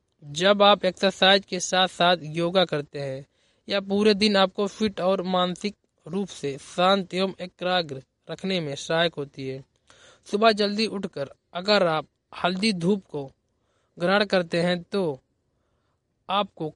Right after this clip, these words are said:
कभी हड्डी व जोड़ों से संबंधिया समस्या नहीं आएगी। वही सुबह सुबह का वातावरण और ऑक्सीजन आपके स्वास्थ्य के लिए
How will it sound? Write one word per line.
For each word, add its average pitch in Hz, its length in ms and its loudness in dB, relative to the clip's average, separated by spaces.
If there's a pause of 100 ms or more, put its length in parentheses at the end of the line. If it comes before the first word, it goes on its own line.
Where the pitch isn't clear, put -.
कभी 185 320 0
हड्डी 180 360 0
व 202 120 6
जोड़ों 185 380 0
से 147 220 -4
संबंधिया 180 760 2
समस्या 180 500 0
नहीं 170 340 0
आएगी। 139 380 -4
वही 180 400 0
सुबह 202 300 4
सुबह 147 380 -2 (200)
का 202 160 0
वातावरण 190 640 2
और 190 220 0
ऑक्सीजन 180 680 -2 (520)
आपके 165 420 -6
स्वास्थ्य - 460 2
के 180 100 -4
लिए 190 340 0